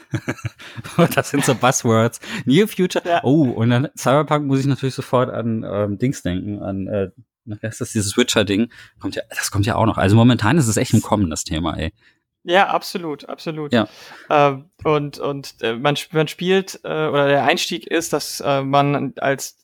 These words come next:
Speaker 2: der Protagonist hatte anscheinend einen Autounfall und man hat so ein bisschen Amnesie und muss schauen, dass man erstmal wieder so ein bisschen klarkommt und, ähm, muss dann feststellen, dass manche Dinge nicht so ganz sind, wie man sich das vielleicht, äh, gedacht hatte oder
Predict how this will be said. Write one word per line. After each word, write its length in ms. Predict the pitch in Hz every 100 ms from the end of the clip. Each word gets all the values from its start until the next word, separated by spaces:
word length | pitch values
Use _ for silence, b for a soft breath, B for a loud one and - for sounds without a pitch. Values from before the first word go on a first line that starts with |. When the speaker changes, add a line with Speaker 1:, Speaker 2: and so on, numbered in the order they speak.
| _
Speaker 2:
der 80 | -
Protagonist 600 | - 180 156 156 190 -
hatte 220 | 175 - 147
anscheinend 480 | 143 - 147 147
einen 200 | - 127
Autounfall 840 | - 156 208 147 180 - 165 165 165
und 280 | - 135
man 240 | - 139 135
hat 220 | 127 -
so 220 | - -
ein 40 | 131
bisschen 180 | - -
Amnesie 680 | 131 131 131 151 185 196 B B B -
und 160 | 143
muss 200 | 143 156
schauen, 540 | - - - 139 143 143
dass 160 | 139
man 180 | 143 139
erstmal 340 | 135 135 - 139
wieder 140 | 135
so 80 | 131
ein 80 | 131
bisschen 260 | 135 147
klarkommt 800 | 131 139 131 160 - 156 156 147
und, 380 | - 135 135 - B B B B -
ähm, 480 | 139 135 135 135 131 -
muss 280 | 147 151
dann 400 | - 135 139 135 135
feststellen, 600 | 156 156 - 160 147 143
dass 140 | 139 -
manche 240 | 143 156
Dinge 220 | - 156 156
nicht 180 | 170
so 440 | - 180 175 180 180 -
ganz 280 | 160 180
sind, 340 | - 180 165 156
wie 380 | 160 165 165 165
man 260 | 156 151 151
sich 160 | 151
das 240 | - 139 -
vielleicht, 520 | - 135 139 135 -
äh, 300 | - 135 135
gedacht 380 | - 151 - -
hatte 420 | 147 156 139 139
oder 360 | - 135 135